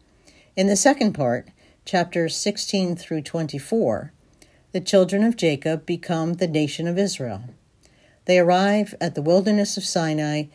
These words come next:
in view of the mountain of God. Here in Midbar Sinai, Israel receives and accepts their holy covenant with God. God cuts covenant with the Jewish nation.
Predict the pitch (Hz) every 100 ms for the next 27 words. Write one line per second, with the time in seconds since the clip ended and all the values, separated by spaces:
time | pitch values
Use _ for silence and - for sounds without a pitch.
0 | _ _ _ - 170 151 185 208 220 170
1 | 151 151 151 170 190 180 - 160 147 127
2 | 123 - _ _ _ _ _ _ - 208
3 | 208 208 208 170 170 170 147 156 175 190
4 | 214 202 160 127 127 139 _ _ _ -
5 | - 175 175 202 180 151 - 220 226 190
6 | 170 143 - 202 214 - 156 143 170 202
7 | 208 190 196 165 135 - 139 - 156 143
8 | 110 104 - _ _ _ _ _ - 170
9 | 165 - 202 214 - - 180 185 196 190
10 | 190 151 139 123 160 185 - 160 160 -
11 | 120 123